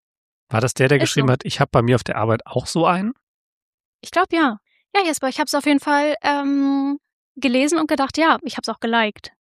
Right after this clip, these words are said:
Speaker 2: mit meinem privaten Account.
Speaker 1: Aber heißt das dann im Um-, im Umkehrschluss, dass man, ähm, Walter auch nicht kritisieren darf?
Speaker 2: Doch, man darf ihn kritisieren, man sollte nur nicht dann zu oft die Frage stellen, "Aber wie kannst du so jemanden gut finden?"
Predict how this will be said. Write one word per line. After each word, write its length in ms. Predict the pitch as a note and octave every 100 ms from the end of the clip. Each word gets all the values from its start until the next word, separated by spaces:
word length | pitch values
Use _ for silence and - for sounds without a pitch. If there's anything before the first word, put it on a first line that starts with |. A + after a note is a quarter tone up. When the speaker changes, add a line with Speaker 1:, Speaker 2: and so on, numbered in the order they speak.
| _
Speaker 2:
mit 100 | B3
meinem 140 | A3+ G#3+
privaten 420 | B3+ A3+ A3+ A3+
Account. 420 | - A#3+ A#3+ B3
Speaker 1:
Aber 140 | A#2
heißt 160 | A#2 D3
das 100 | E3
dann 220 | D#3 C#3 - -
im 100 | D#3
Um-, 100 | E3
im 140 | D#3+ D3
Umkehrschluss, 420 | D3 D#3+ - C#3
dass 220 | C3+ -
man, 460 | C3 A#2+ A#2 A2+ A2 _ _ _ _ -
ähm, 580 | A2 G#2+ G#2 G#2 G#2 -
Walter 360 | A#2 C3 C#3
auch 100 | A#2+
nicht 140 | B2 -
kritisieren 480 | - G#2+ F#2 A2+
darf? 340 | D3+ F#3 G3+ - _ _ _ _ _ _ _ _ _ _ - - - -
Speaker 2:
Doch, 120 | D4
man 140 | C#4+ C4+
darf 160 | C#4
ihn 80 | C#4+
kritisieren, 400 | - C4 A#3 C4
man 100 | B3+
sollte 240 | C4 C4+
nur 120 | B3+ C#4
nicht 160 | C#4
dann 120 | C4
zu 140 | B3+ C4+
oft 140 | B3+
die 60 | A#3
Frage 280 | - B3+ A#3+
stellen, 320 | - B3 -
"Aber 400 | A#3+ A3+ A#3+ A#3+ - _ _ - - _
wie 260 | A#3 C#4 D4+
kannst 380 | - C#4 -
du 80 | B3+
so 160 | A#3 C4+
jemanden 380 | C4+ C4 A#3+ A#3+
gut 200 | A#3+ -
finden?" 520 | A#3 G#3+ A3+ A3